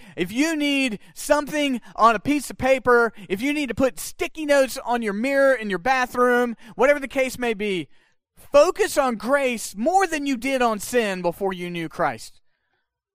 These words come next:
Spurgeon goes on to say, "It's a wonder how much people will do for sin. We'll do a lot for sin. We'll buy things.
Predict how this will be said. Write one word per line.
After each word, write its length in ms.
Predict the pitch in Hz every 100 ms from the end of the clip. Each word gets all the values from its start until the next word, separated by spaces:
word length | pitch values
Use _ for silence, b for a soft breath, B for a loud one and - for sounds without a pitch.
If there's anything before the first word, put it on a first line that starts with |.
| -
Spurgeon 360 | - 269 247 254
goes 200 | 240 226
on 100 | 214
to 60 |
say, 240 | 226 202 - 175
"It's 200 | - 302
a 80 | 294
wonder 500 | 247 269 427 370 220
how 120 | 233
much 260 | 233 233 -
people 280 | 269 233 233
will 100 | 220
do 200 | 226 247
for 160 | 226
sin. 480 | - 320 330 311 311 _ _ _ _ _ _ _ -
We'll 120 | 508
do 100 | 523
a 160 | 508 480
lot 180 | 494 -
for 120 | -
sin. 380 | - 185 139 113 _ _ _ _ -
We'll 140 | 311
buy 320 | 160 147 196
things. 480 | 226 254 269 262